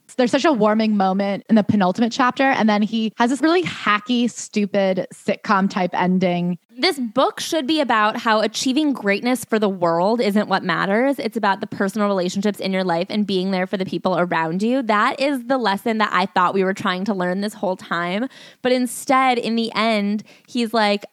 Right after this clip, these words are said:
Speaker 2: "Anyway, I'm gonna do this crazy stunt for YouTube and my family has to watch and it could go horribly wrong. And literally the only goal here is to prove that I can do cool shit."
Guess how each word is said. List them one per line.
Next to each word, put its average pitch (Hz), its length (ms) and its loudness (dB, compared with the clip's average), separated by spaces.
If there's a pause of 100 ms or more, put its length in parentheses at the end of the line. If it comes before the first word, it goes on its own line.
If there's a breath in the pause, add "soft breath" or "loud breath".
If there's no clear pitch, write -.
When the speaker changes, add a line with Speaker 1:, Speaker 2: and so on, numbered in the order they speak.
Speaker 2:
"Anyway, 185 420 0
I'm 185 100 4
gonna 214 120 2
do 247 100 0
this 262 140 -2
crazy 196 320 0
stunt 190 240 -2
for 202 80 0
YouTube 170 480 0
and 175 140 0
my 180 100 2
family 185 300 0
has 208 160 2
to 220 80 4
watch 165 420 2
and 185 140 -2
it - 100 -6
could 196 160 -4
go 240 140 2
horribly 185 380 2
wrong. 170 380 -2
And 202 240 -2
literally 196 360 0
the 226 120 -2
only 190 240 -2
goal 185 220 0
here 175 280 -4
is 190 220 -6
to 202 80 -6
prove 180 320 -4
that 190 100 -4
I 170 160 -2
can 185 180 -4
do 175 180 -2
cool 175 220 -4
shit." 175 380 -2